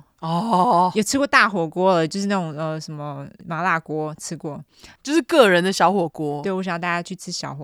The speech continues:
Speaker 2: 锅，因为他实在太爱吃火锅了。但他的火锅里面当然就有肉，他火锅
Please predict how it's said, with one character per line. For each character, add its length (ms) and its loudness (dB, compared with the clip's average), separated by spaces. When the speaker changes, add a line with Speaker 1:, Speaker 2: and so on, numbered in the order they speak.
Speaker 2:
锅， 140 -10
因 60 -6
为 40 -2
他 140 -4
实 60 -10
在 80 -8
太 160 -8
爱 80 -4
吃 220 -12
火 200 -14
锅 240 -12
了。 100 -14
但 120 2
他 120 6
的 80 6
火 120 -4
锅 160 -6
里 60 -6
面 100 -8
当 80 -6
然 140 -4
就 80 -12
有 80 -14
肉， 160 -8
他 180 -2
火 160 -2
锅 320 -2